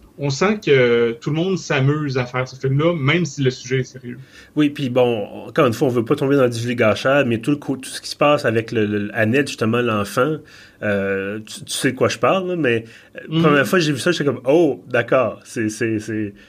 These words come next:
Speaker 2: c'est particulier. » Puis je dis, « Ok, ça peut fonctionner. » Puis bon, c'est, puis c'est un choix, tu sais, c'est pas nécessairement que, que, que c'était essentiel d'aller dans ce sens-là,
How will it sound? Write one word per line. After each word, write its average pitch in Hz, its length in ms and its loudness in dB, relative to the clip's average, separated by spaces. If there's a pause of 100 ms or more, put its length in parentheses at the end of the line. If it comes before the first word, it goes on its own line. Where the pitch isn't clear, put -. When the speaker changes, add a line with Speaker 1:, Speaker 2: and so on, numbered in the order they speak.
(100)
Speaker 2:
c'est - 120 -20
particulier. » 143 720 0
Puis 120 160 -4
je 110 120 -4
dis, « 117 100 -4
Ok, 170 360 0
ça 143 140 0
peut 160 140 -2
fonctionner. » 156 680 2
Puis 120 220 -6
bon, 123 220 0
c'est, 110 260 -8 (380)
puis 135 180 -12
c'est - 180 -2
un 143 120 4
choix, 139 380 2
tu 214 60 -6
sais, 156 80 0
c'est - 140 -12
pas 165 100 4
nécessairement 139 680 2
que, 120 220 -2
que, 110 180 -4
que 104 140 -10
c'était 117 280 -8
essentiel 127 640 -2
d'aller 117 220 0
dans 117 160 -4
ce - 80 -12
sens-là, 113 480 -6